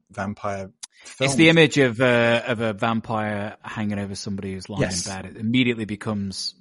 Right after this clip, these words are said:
Speaker 2: uh, sexual in its nature, even if you're trying to not make it.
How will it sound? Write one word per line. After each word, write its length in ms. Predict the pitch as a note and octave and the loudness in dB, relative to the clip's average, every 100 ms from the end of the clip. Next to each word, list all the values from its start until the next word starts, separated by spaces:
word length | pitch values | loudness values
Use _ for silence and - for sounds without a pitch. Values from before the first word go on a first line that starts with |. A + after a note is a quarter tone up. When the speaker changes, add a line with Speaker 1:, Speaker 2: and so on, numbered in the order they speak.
| _ _ _ G#2+ | _ _ _ -12
Speaker 2:
uh, 320 | G2 F#2+ - - - _ - - _ | -10 -10 -12 -16 -20 _ -20 -20 _
sexual 500 | - - A#2 - A2 G2 | -8 -6 -6 -4 -4 -4
in 100 | G2 | -6
its 160 | - | -8
nature, 460 | A2 G2+ - G2+ F#2+ | -8 -8 -10 -10 -8
even 220 | G2+ G2+ | -8 -8
if 160 | F#2+ G#2+ | -8 -10
you're 140 | F#2+ | -10
trying 340 | - G#2 G2 | -8 -8 -8
to 140 | - G2+ | -8 -6
not 320 | G#2 G2+ G#2 | -4 -4 -6
make 300 | G#2 G2+ - | -8 -8 -10
it. 200 | G2 | -12